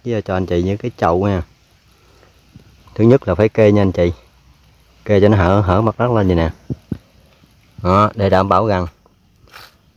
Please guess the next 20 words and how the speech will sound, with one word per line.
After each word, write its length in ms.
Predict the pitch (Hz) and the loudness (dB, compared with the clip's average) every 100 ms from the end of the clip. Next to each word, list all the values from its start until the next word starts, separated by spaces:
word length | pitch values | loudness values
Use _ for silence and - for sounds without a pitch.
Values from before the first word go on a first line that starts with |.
| _ _ | _ _
khi 140 | 107 | -2
mình 140 | 98 90 | 0 2
tưới 140 | 113 | 4
nước 200 | 127 139 | 4 2
á 140 | 151 - _ _ _ - - | -2 -6 _ _ _ -18 -6
là 120 | 85 | -2
nó 140 | 98 | -2
sẽ 440 | - 95 101 120 120 | 0 2 2 2 0
thoát 200 | 117 131 | -2 -2
nước 160 | 131 - | -4 -4
ok 220 | 101 - | -6 0
nha 240 | 101 98 | 0 0
anh 80 | 90 | -2
chị. 180 | 82 80 _ _ _ _ _ _ _ _ - | -4 -6 _ _ _ _ _ _ _ _ -6
Đó, 160 | 92 107 | -2 2
vì 220 | 92 87 | 4 4
cây 200 | - 101 | 2 0
trên 200 | 95 98 | 2 0
chậu 240 | 90 85 | 2 0
á, 60 | 98 | 0